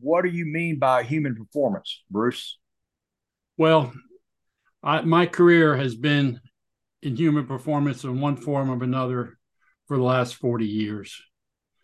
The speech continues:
Speaker 2: You know, I have a P H D from University of Texas in human biology and sports science. I was a consultant to U T Athletics, working with elite athletes for fifteen years. I created a software platform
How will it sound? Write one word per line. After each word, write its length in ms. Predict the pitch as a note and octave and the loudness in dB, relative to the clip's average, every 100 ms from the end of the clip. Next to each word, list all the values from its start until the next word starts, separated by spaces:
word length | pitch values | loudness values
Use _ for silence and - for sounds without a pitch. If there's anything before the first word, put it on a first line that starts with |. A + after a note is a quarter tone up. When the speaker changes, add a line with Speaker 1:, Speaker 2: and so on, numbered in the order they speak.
| _ _ _ | _ _ _
Speaker 2:
You 80 | C3+ | -6
know, 60 | |
I 40 | A2+ | -4
have 120 | B2 | -4
a 40 | |
P 220 | A#2+ D#3+ C3+ | -2 2 2
H 280 | C3 B2+ | 2 -2
D 200 | - C#3 | -2 -2
from 180 | C3 C3 | 0 0
University 560 | B2+ C3+ C3 C3+ - B2+ | 2 2 0 -4 -4 -4
of 120 | B2 | -4
Texas 640 | - C3+ - C#3 C3 - | -4 -6 -4 -4 -4 -6
in 120 | B2 A#2 | -6 -2
human 320 | C3+ B2+ B2 | 0 2 2
biology 720 | A#2+ A#2+ C#3 C#3 B2+ C3+ C3+ | 2 2 2 0 -2 -2 -2
and 120 | A#2 | -4
sports 420 | - - A#2+ A2+ | -6 -4 -4 -4
science. 640 | - C#3+ C#3 C#3 C3 - - _ _ - _ _ | -4 0 0 0 -2 -6 -16 _ _ -20 _ _
I 60 | A#2+ | -4
was 240 | A2+ A2 | -2 -2
a 240 | A#2 A2 - - _ | -4 -6 -8 -18 _
consultant 720 | - B2+ A#2 D3+ C#3+ D3+ C#3 B2 | -2 -2 0 0 2 2 2 2
to 80 | |
U 160 | A#2+ C#3 | 0 0
T 300 | B2+ C#3+ C3 | 0 -2 0
Athletics, 640 | B2+ A#2 B2+ C3+ C3+ C3 | 0 -2 -2 0 -2 -4
working 340 | B2 B2 B2+ B2 | -2 -2 0 0
with 220 | B2 A#2+ | 2 0
elite 300 | A#2 C3+ B2 | 0 0 -2
athletes 760 | C3 C3 B2+ C3+ C3 B2 - - - - _ | -2 -2 -2 -2 -2 -4 -12 -18 -20 -20 _
for 80 | C3+ | -10
fifteen 600 | A#2 C#3+ - - C#3+ C3 | -2 -2 -2 2 4 4
years. 720 | B2+ C3 C3 C3 B2 - - _ _ _ _ _ _ _ | 4 4 4 2 0 -4 -14 _ _ _ _ _ _ _
I 80 | A#2 | -8
created 480 | A2+ C#3 B2+ B2+ A#2+ | -4 2 4 4 2
a 60 | A2+ | 0
software 580 | - C#3+ B2+ C#3+ C3+ | 2 2 2 0 0
platform 920 | B2+ - C3 A#2+ - D3+ C3 C3 B2+ | -2 -2 0 0 -4 -2 0 0 -2